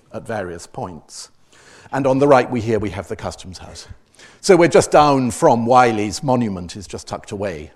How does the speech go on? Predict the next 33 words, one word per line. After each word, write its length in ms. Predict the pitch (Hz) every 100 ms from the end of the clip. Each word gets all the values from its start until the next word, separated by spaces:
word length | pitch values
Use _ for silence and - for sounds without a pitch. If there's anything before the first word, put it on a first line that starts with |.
| -
literally, 500 | 101 - 87 78 80 _
just 200 | - -
hidden 280 | - - 90
behind 420 | 87 92 98 90
the 80 | 87
building 360 | 85 87 87 87
here, 340 | 117 98 69 -
with 160 | 90 92
a 60 |
view 300 | 98 104 92 - _ _ _ _
going 220 | 101 98
off 360 | 95 90 - - _ -
in 120 | 107
the 80 | 95
panoramic 680 | - 113 104 120 113 82 -
distance 580 | - - 85 _ - - _ _ _ _ -
beyond 460 | 107 87 78 80 -
Monet's 380 | 95 95 85 82
viewpoint 520 | - 92 - 85 80 -
here. 340 | 110 85 69 _ _ _ _ _ - - - - - _ _
But 120 | 190
of 100 | 196
course, 240 | 214 226 -
the 80 | 185
Pool 260 | 208 190
of 100 | 151
London 340 | 139 117 117 120
is 140 | 107
not 280 | 131 131 -
just 300 | 113 - 120
an 100 | 113
atmospheric 760 | 110 - 120 - 113 95 92 -
ambience. 840 | 147 180 104 76 - - - -